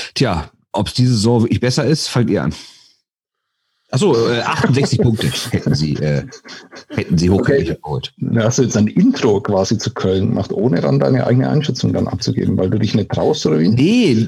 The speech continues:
Speaker 1: weil ich nicht schon wieder als Erster was sagen wollte. Aber ich kann auch,
Speaker 2: Ach so.
Speaker 1: ich weiß, dann mach ich's direkt. Ähm,
Speaker 2: Ja.
Speaker 1: ja, ich glaub, die Kölner werden mehr holen.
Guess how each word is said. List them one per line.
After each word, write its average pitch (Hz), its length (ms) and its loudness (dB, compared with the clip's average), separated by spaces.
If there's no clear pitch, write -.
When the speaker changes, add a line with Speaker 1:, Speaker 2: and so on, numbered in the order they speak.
Speaker 1:
weil 135 220 2
ich 139 80 4
nicht 170 140 2
schon 147 100 4
wieder 165 140 4
als 120 100 0
Erster 170 280 0
was 85 120 0
sagen 76 320 0
wollte. 67 280 -4
Aber 120 140 0
ich 120 100 0
kann 185 120 0
auch, 131 120 2
Speaker 2:
Ach - 40 0
so. 120 80 -2
Speaker 1:
ich 120 80 0
weiß, 143 160 -2
dann 127 140 0
mach 107 120 0
ich's 113 120 -4
direkt. 92 320 -4
Ähm, 104 360 2
Speaker 2:
Ja. - 100 0
Speaker 1:
ja, 107 340 -2
ich - 160 -4
glaub, 127 140 0
die 127 100 -2
Kölner 123 260 0
werden 113 220 2
mehr 117 220 2
holen. 190 240 2